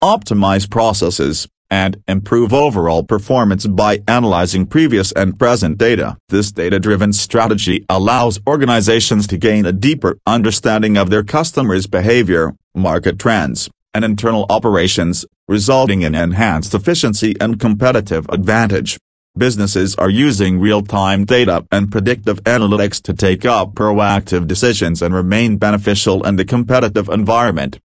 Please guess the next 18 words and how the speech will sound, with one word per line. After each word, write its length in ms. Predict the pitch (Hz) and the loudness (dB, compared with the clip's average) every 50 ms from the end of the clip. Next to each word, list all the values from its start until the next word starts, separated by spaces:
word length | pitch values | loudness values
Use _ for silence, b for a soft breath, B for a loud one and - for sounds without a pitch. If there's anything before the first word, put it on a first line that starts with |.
| _ | _
Additionally, 680 | - 123 127 165 185 - - 127 104 95 95 98 101 98 - - - - | 2 4 4 4 2 2 2 2 2 2 2 2 2 0 -2 -8 -10 -4
there 220 | 92 110 113 117 | 0 2 2 2
is 100 | 113 104 | 2 0
a 60 | 117 | 0
growing 480 | 107 120 143 156 156 123 71 - - - - | 0 2 2 2 2 2 0 -2 -4 -2 0
emphasis 640 | 143 165 175 175 - 135 123 - - 69 69 - - | 0 2 0 0 0 -2 -2 -2 -2 -4 -4 -6 -6
on 300 | - - 92 90 90 87 | -4 -2 0 0 0 0
data 260 | 113 117 120 120 117 | 0 2 2 2 2
privacy 640 | 101 104 151 175 196 208 185 143 117 - - 110 101 - | 0 0 0 0 2 2 2 0 0 0 0 -2 0 0
and 160 | - 110 117 - | -2 -2 -2 -2
security, 680 | - - 98 - 117 110 104 92 82 76 73 78 - - _ _ - | -4 -4 -2 0 0 2 2 0 0 -2 -6 -8 -10 -14 _ _ -4
with 160 | 95 101 101 | -2 -2 -2
strict 440 | - - - - 113 110 104 104 - | -2 -4 -4 -2 -4 -4 -4 -4 -4
measures 440 | - 120 143 135 104 95 90 90 - | -2 0 0 2 2 0 0 -2 -2
to 120 | - 107 | -2 -2
protect 460 | 98 101 104 98 - 123 117 120 110 - | 0 0 0 0 2 2 0 0 0 -2
sensitive 640 | - - 110 104 107 104 - - 104 104 101 101 | -2 -2 0 0 0 0 0 0 0 0 0 2
data, 380 | 107 117 117 120 98 76 65 | 2 2 4 4 2 2 0